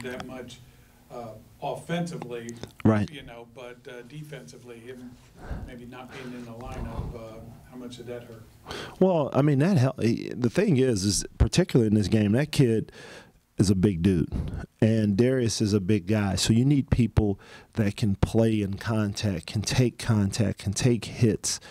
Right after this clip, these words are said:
Speaker 2: not lose their balance, still be able to grab boards, you know, be a factor, you know, at least control that guy and get a body on him. And Darius was able to do that. So when we lost D, you know, that, that affected us.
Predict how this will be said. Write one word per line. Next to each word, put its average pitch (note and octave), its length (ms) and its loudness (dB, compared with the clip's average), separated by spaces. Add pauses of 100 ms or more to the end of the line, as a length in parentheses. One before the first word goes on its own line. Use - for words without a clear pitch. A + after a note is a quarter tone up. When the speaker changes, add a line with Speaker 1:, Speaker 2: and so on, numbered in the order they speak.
(300)
Speaker 2:
not A2+ 260 2
lose A2 280 2
their G#2 120 4
balance, F#2 500 -2
still A2+ 340 2
be G#2+ 180 4
able G2+ 220 2
to F#2 80 2
grab G#2 600 0 (320)
boards, G#2 680 0 (180)
you A2+ 140 2
know, G2 240 2
be A#2+ 220 2
a A2+ 80 2
factor, G#2+ 640 -2 (420)
you A2 180 0
know, G2+ 300 2
at A2+ 140 2
least A#2 340 2
control A#2 560 2
that A2 220 2
guy A2 300 2
and G2+ 140 -2
get G#2+ 140 2
a G#2+ 40 2
body A2 480 2
on F#2+ 260 2
him. G2 240 2
And G2 140 2
Darius A2+ 540 0 (380)
was G2+ 100 0
able A2 240 4
to G#2+ 80 6
do B2 180 4
that. G2+ 140 2
So - 140 0
when A2 120 0
we C#3+ 140 2
lost A#2+ 460 0
D, G2+ 260 4 (320)
you A2+ 100 4
know, G#2+ 160 4
that, A#2 360 2
that A#2+ 160 4
affected - 500 0
us. - 140 -8